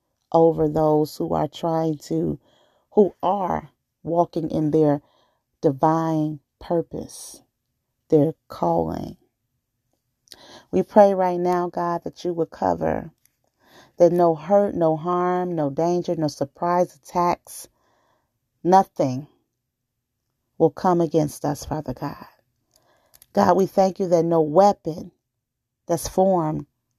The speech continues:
will prosper against us, Father God. We pray that we lack no thing in this earth that you cannot handle. We pray right now, God,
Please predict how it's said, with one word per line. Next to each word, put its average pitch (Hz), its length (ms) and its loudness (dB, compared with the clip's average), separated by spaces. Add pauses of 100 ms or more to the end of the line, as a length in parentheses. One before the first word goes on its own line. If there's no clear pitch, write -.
(420)
will 160 160 2
prosper 165 540 -4
against 151 420 -4
us, 156 160 -10
Father 170 320 -14
God. - 400 -18 (720)
We 196 100 6
pray 208 300 6
that 190 180 2
we 180 80 -2
lack 180 440 -2
no 185 320 -4
thing 185 600 -4
in 170 180 -4
this 175 220 -2
earth 160 260 0
that - 260 -8
you 175 100 -2
cannot 156 600 0
handle. 165 640 -4 (960)
We 190 160 2
pray 202 320 4
right 185 260 -2
now, 185 260 -6
God, 185 520 -4